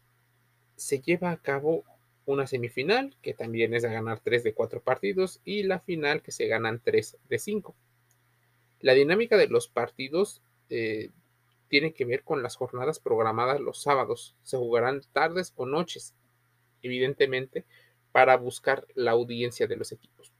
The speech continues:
¿Quiénes están dentro de estos equipos? Las Lobas de Aguascalientes,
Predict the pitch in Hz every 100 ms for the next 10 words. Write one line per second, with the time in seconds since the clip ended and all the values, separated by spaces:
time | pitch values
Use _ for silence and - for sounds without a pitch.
0 | _ _ 233 277 262 - 214 240 - 143
1 | 139 135 - 123 120 - - 143 143 143
2 | 139 - - - 113 - - _ _ _
3 | _ _ _ 127 123 151 175 135 110 113
4 | - 120 123 160 - -